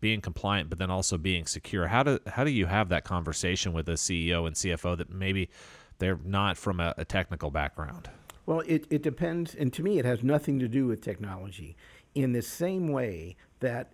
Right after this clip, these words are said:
Speaker 2: a, an organization that,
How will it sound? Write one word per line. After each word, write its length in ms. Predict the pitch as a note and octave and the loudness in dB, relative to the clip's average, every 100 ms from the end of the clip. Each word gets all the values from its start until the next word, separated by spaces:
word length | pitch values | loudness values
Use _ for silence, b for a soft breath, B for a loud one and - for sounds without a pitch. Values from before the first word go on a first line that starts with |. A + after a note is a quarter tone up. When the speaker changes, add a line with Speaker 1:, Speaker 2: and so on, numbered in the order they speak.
| - | -6
Speaker 2:
a, 560 | B2 A#2+ A#2 A2 A2+ - | -2 -2 -4 -8 -10 -8
an 100 | B2+ | -4
organization 1080 | A#2 C#3+ E3 E3+ D#3 B2+ C#3+ - C3 A#2 A#2 A2+ | 2 4 4 4 4 4 2 2 0 0 -2 -2
that, 240 | A2+ A2 | -4 -6